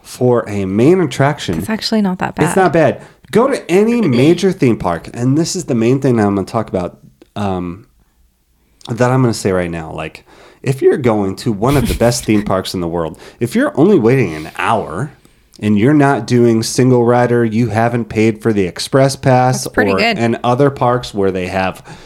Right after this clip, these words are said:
Speaker 1: other things that you can pay extra, I mean, an hour's not bad. So if that's your expectation, I'm sorry for you right now.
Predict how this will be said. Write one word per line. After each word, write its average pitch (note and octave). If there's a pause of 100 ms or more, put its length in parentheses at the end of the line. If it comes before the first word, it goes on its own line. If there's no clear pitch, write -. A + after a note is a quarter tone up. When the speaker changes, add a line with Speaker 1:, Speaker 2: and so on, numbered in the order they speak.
(320)
Speaker 1:
other D3+
things C3+
that A#2+
you G#2
can G2+
pay A2+
extra, G#2 (640)
I -
mean, F#2
an D#2+
hour's F3+
not B2
bad. D#2 (260)
So G2 (340)
if G#2
that's G#3
your F#3+
expectation, B2+ (220)
I'm F2+
sorry G#2
for G2
you F2+
right D#2+
now. E2